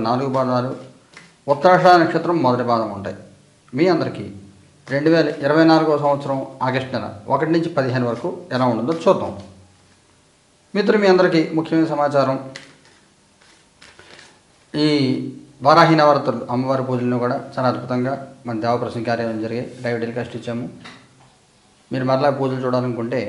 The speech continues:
ఈ లైవ్ ప్రోగ్రామ్స్ ఉంటాయి చూడండి మన దేవప్రసన్న ఛానల్లోను. మరొక ముఖ్యమైన సమాచారం ఏమిటంటే, సంవత్సర దీక్ష సాగుతున్నటువంటి నవగ్రహ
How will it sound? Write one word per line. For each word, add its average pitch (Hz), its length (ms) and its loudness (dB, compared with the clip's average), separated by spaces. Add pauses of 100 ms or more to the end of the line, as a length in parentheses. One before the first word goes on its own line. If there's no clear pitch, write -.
(560)
ఈ 117 100 -6 (200)
లైవ్ 123 200 -2
ప్రోగ్రామ్స్ 123 380 -4 (140)
ఉంటాయి 110 220 -6
చూడండి 113 260 -4
మన 107 140 -8
దేవప్రసన్న 110 480 -4
ఛానల్లోను. 107 440 -8 (1040)
మరొక 180 300 6
ముఖ్యమైన 175 360 0
సమాచారం 139 400 0
ఏమిటంటే, 127 400 -2 (880)
సంవత్సర 190 340 6
దీక్ష 190 160 0 (220)
సాగుతున్నటువంటి 139 580 0
నవగ్రహ 135 300 -2